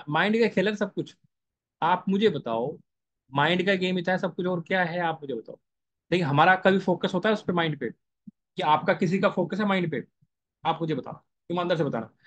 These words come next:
कि हम mind को healthy रखें, mind के अंदर जो विचार आ रहे हैं extra उनको शांत रखें, थोड़ा exercise करें, walk करें।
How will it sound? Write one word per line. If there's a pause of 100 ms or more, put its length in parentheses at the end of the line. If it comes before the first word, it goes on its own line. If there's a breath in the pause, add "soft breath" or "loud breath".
(260 soft breath)
कि
हम
mind
को
healthy
रखें, (380)
mind
के
अंदर
जो
विचार
आ
रहे
हैं
extra
उनको
शांत
रखें, (340)
थोड़ा
exercise
करें,
walk
करें।